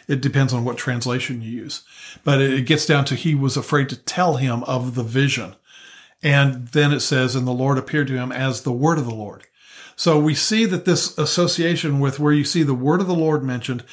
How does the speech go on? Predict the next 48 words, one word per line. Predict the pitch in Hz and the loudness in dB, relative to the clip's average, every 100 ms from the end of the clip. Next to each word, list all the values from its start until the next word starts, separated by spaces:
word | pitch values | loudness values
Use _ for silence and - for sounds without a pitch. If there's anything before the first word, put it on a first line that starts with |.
| - - - | -20 -10 -2
you'll | 139 | 0
see | - 156 147 | 2 2 2
it | 147 | 2
is | 143 143 | 2 2
a | 123 | 0
vision. | 117 147 147 127 123 | 2 2 2 0 -2
It | 127 | 0
is | 135 127 | 0 0
a | |
visitation | 120 117 135 139 139 156 147 - 120 | 0 0 0 0 -2 -2 0 -2 -4
from | 113 143 139 | -2 2 2
the | 123 | 0
Lord. | 117 110 104 - - - - | -4 -8 -10 -18 -18 -16 -6
And | 139 | -2
so | 165 139 | 2 2
because | 127 139 147 131 - | 2 0 2 2 0
Samuel | 180 185 180 151 | 0 0 2 2
is | 131 131 | 0 -2
the | 127 | -2
last | 120 143 170 - | 2 2 0 0
judge | 160 147 147 | 2 2 2
and | 127 | -2
the | 120 | -4
first | - 147 147 - - | -4 -2 0 -2 -4
prophet | 151 139 135 - | -2 -2 -4 -6
of | 139 120 | -8 -4
the | 120 | -4
new | 123 131 | -4 -4
kingdom, | - 208 180 113 113 _ - - - - | -4 -4 -2 -2 -6 _ -20 -20 -20 -16
he | - 165 | 0 0
sets | - 196 - | 2 2 2
that | 156 139 | 2 2
precedent. | 160 147 123 113 | 2 2 0 -2
So | - 127 | -2 -2
we | 117 | -2
have | 110 | -2
the | |
word | 117 170 | 2 2
of | 202 | 4
the | 175 | 4
Lord, | 156 151 131 | 4 4 2
and | 131 | 0
we, | 123 131 | -2 -2
and, | 135 123 127 117 98 - | -4 -4 -4 -10 -14 -10
and | 147 135 131 | -2 0 0
like | 131 131 | -2 -2
it | 117 | -2
says, | - 127 127 | -2 -2 -2